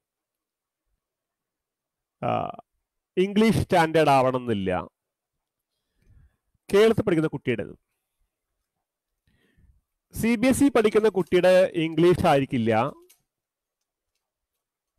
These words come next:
വേറൊരു ബോർഡിൽ ഉണ്ടാവുക. Physics പഠിക്കണമെങ്കിൽ അത്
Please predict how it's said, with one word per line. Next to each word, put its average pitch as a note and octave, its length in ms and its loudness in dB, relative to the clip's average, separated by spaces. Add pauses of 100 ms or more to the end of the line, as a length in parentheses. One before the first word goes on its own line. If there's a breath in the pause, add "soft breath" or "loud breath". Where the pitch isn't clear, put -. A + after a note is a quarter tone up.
(380)
വേറൊരു G#3+ 420 2
ബോർഡിൽ B2 300 -4
ഉണ്ടാവുക. C#2+ 340 -12 (3000)
Physics A#3 380 -2
പഠിക്കണമെങ്കിൽ F#3 720 0
അത് D#3 380 0